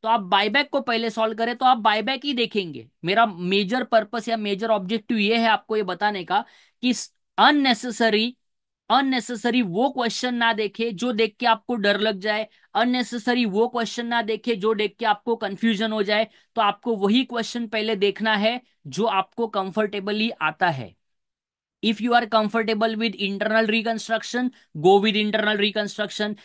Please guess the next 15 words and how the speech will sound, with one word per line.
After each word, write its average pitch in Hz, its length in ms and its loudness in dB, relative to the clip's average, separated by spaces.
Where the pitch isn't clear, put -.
If 220 100 0
you 240 120 -2
are 226 140 2
comfortable 226 680 0
with 196 220 -4
buyback, 190 460 2
go 185 240 2
with 196 240 -6
buyback। 202 420 0
If 220 140 -6
you 240 60 -2
are 226 100 -2
comfortable 220 640 0
with 208 140 -6
investment 208 540 -4